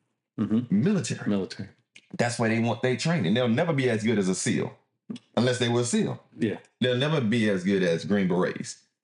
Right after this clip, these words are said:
Speaker 2: unless they were a Green Beret, you know? Um, so I say to anybody, because one thing about the military and why I love the military at,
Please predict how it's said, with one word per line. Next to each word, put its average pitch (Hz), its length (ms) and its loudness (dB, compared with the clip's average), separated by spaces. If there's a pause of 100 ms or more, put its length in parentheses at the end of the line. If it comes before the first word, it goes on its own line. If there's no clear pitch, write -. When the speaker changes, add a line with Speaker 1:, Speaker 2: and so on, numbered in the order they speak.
(160)
Speaker 2:
unless 120 260 0
they 123 100 2
were 117 100 0
a 107 40 0
Green 117 240 0
Beret, 123 280 -2 (420)
you 107 140 2
know? 92 320 0 (220)
Um, 120 340 2
so 175 140 0
I 208 100 2
say 175 200 -2
to 120 100 0
anybody, 90 360 0
because 104 340 -2 (240)
one 220 200 2
thing 208 160 2
about 131 200 0
the 120 40 2
military 110 400 2
and 92 140 4
why 104 100 2
I 101 120 0
love 98 180 0
the 92 80 0
military 90 600 0 (400)
at, 90 300 -2